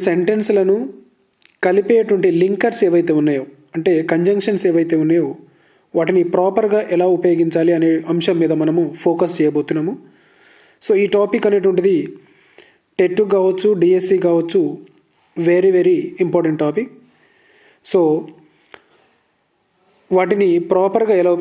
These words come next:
దాదాపుగా అవి మనకు తెలిసినవే, కానీ వాటిని ప్రాపర్గా ఎలా ఉపయోగించాలి అనేటువంటి అంశాన్ని నేర్చుకుందాము. So వీడియోలోకి వెళ్దాం. వీడియోలోకి వెళ్ళే ముందు ఇంకా మా ఛానల్ను సబ్స్క్రైబ్ చేసుకోకపోతే తప్పకుండా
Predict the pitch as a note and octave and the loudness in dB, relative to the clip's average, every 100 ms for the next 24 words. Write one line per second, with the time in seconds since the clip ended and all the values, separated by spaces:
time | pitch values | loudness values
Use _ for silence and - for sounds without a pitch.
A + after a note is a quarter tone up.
0 | F3 F3+ F3 F#3+ A3+ A3+ A3+ A3 A3 G#3 | -2 0 0 0 0 0 0 0 0 -2
1 | G3 F#3+ F#3+ A3 F3+ C#3 - F3+ G3 G3 | -2 -2 0 0 0 -2 -4 -2 0 0
2 | G3 G3+ F#3+ F#3+ A3+ A3 G#3+ G3 F#3+ F#3+ | 0 -2 0 0 0 0 0 2 0 0
3 | F3+ F3 F3 E3+ F#3+ - F#3 E3+ E3+ E3 | 0 0 0 0 -2 -2 -2 0 0 -2
4 | D#3+ F3 E3+ D3 - _ E3+ D#3+ - D3+ | -2 0 0 -2 -8 _ -4 -4 -4 -6
5 | D3+ D#3+ C4+ - _ _ - - - E3+ | -6 -8 -10 -16 _ _ -20 -20 -6 -2
6 | D3+ D#3 E3 E3+ F3+ E3+ E3+ D#3 F3 B3+ | -2 -2 0 0 2 0 0 -2 -2 -6
7 | - _ - F3+ F3+ G3 F3+ E3+ F3+ F3+ | -14 _ -4 0 2 0 2 2 2 0
8 | F3+ F3 D#3 E3 F3 F3+ E3+ E3+ E3 E3 | 0 0 0 -2 -2 -2 -2 -2 0 0
9 | D#3+ D#3+ - F#3 F3 F3+ E3 E3 D#3+ D#3 | -2 -4 -4 -2 -2 -2 -2 -2 -2 -2
10 | D3 - - D#3+ D#3+ E3 D#3+ | -4 -6 -6 -6 -4 -2 -2